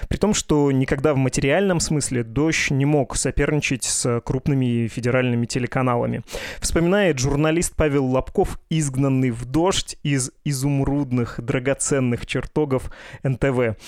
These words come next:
Сразу после зимних протестов зимы две тысячи одиннадцатого года это произошло, и Павел Альбертович говорит и про журналистику на телевидении, и про материальное обеспечение.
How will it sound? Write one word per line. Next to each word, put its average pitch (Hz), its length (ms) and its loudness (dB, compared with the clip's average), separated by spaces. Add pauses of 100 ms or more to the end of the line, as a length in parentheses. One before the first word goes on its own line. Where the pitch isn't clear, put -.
(160)
Сразу 139 380 0
после 143 320 -2
зимних 131 320 0
протестов 131 460 -2
зимы 131 260 0
две 117 160 -4
тысячи - 320 -2
одиннадцатого 123 480 -2
года 151 280 0
это - 280 -4
произошло, 123 580 -2
и 120 340 -4
Павел 127 280 0
Альбертович 120 500 -2
говорит 123 400 -2
и 160 80 0
про 165 160 0
журналистику 139 640 0
на 120 100 0
телевидении, 117 540 -2
и 143 220 -4
про 127 340 0 (140)
материальное 123 580 0
обеспечение. 110 760 -4